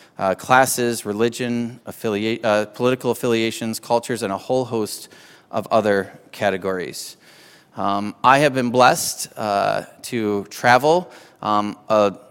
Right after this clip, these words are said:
a good portion of the world, and I have seen many, many different cultures. Um, some are very similar to ours. Some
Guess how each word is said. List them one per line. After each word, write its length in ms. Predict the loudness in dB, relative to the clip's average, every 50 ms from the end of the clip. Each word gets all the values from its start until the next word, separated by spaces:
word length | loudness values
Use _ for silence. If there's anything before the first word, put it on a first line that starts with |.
| _ -10
a 80 | -6
good 220 | -2 -2 -2 0 2
portion 520 | 2 2 2 0 -2 -4 -4 -6 -6 -8 -2 2
of 280 | 2 2 2 2 -2 -4
the 80 | -4
world, 500 | -2 0 2 2 4 2 2 0 -2 -4
and 160 | -4 -2 -2
I 120 | -2 -2 -2
have 180 | -2 -4 -4
seen 360 | -4 -6 -6 -4 -4 -4 -4 -6 -6
many, 560 | -6 -4 -2 -2 -2 -2 -2 -2 -4 -4 -6
many 460 | -8 -8 -6 -4 -4 -4 -6 -6 -8 -12 -10
different 560 | -10 -10 -8 -6 -6 -6 -6 -8 -10 -14 -16 _ _ _ -16
cultures. 720 | -6 -4 -4 -4 -4 -6 -8 -8 -8 -8 -8 -12 -14 -14 -18 -20 -20 -20 -20 -18 _ 0
Um, 220 | 4 4 4 4
some 240 | 2 2 4 4 6
are 80 | 6 4
very 260 | 4 4 4 4 2
similar 340 | 2 0 2 2 2 2 2
to 140 | 0 0 4
ours. 440 | 6 6 6 6 4 0 -4 -6 -8
Some 320 | -8 -6 -4 -2 -2 -2